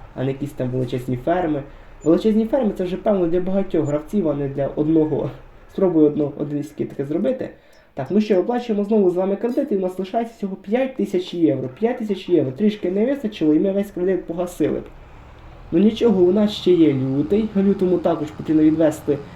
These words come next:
всю вовну, і потім зможемо з вами погасити останніх п'ять тисяч євро і все. І з кредитом у нас все покінчено. Витратили на Нью Холланд, е, витратили там, е, на комбайн, і все, нам, нам достатньо цих грошей.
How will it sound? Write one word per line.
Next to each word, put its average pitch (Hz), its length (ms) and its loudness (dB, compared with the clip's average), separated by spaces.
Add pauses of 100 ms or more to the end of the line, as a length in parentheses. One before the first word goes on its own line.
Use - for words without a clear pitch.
(120)
всю 214 240 0
вовну, 151 460 4
і 294 240 0
потім 262 260 2
зможемо 202 420 0
з 165 60 -6
вами 180 220 -4
погасити 165 680 0 (540)
останніх 180 380 0
п'ять 165 340 0
тисяч 160 340 -4
євро 208 320 2
і 95 140 -2
все. - 300 -6 (480)
І 165 40 0
з 160 100 -6
кредитом 185 520 4
у - 20 0
нас 170 160 0
все - 220 0
покінчено. 151 640 0 (560)
Витратили 190 600 2
на 180 180 2
Нью 180 280 2
Холланд, 170 420 2 (100)
е, 160 120 2 (500)
витратили 170 540 0
там, 151 340 2
е, 147 100 2
на 147 120 0
комбайн, 147 600 0
і 165 280 -2 (300)
все, - 100 -8 (100)
нам, - 80 -8 (220)
нам 185 200 0
достатньо 160 500 -4
цих 160 240 0
грошей. 160 380 0